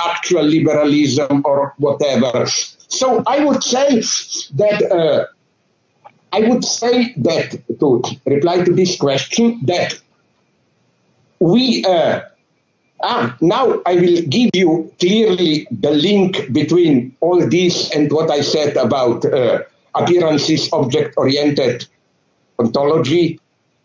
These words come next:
My, it's slightly complex thought, but I will try to be as brief as possible. Uh, when an ideology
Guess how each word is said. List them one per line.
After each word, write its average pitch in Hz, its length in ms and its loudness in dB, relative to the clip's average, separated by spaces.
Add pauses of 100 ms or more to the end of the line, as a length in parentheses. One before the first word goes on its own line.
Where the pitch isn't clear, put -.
(420)
My, 233 480 -2 (260)
it's - 240 -4
slightly 175 420 0
complex 139 760 -2 (240)
thought, - 300 -2
but - 180 -4
I 123 100 0
will 110 280 0 (260)
try 123 200 0
to 120 140 0
be 120 200 2
as - 280 -2
brief - 440 0
as 110 200 -2
possible. 135 680 0 (760)
Uh, 175 260 0 (360)
when 269 360 0 (100)
an 214 120 2
ideology 196 1120 2